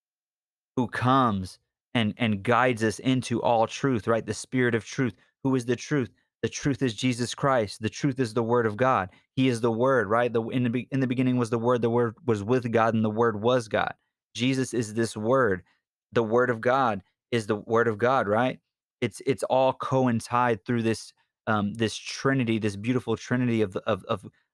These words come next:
of God, Jesus, and the Holy Spirit, right? It's, it's, it's exactly what it is. This is, this is, these,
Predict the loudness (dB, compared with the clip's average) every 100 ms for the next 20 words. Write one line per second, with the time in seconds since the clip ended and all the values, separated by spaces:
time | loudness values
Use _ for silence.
0 | -6 -4 0 2 2 0 -2 -8 -4 0
1 | 0 -2 -2 -2 0 -2 -2 -2 0 2
2 | 0 0 -4 _ _ _ _ _ _ _
3 | _ _ _ _ -8 -4 -6 -4 -8 -6
4 | -2 0 0 -2 0 0 0 0 -2 -6
5 | -16 -16 -12 -12 -12 -12 -10 -6 -6 -6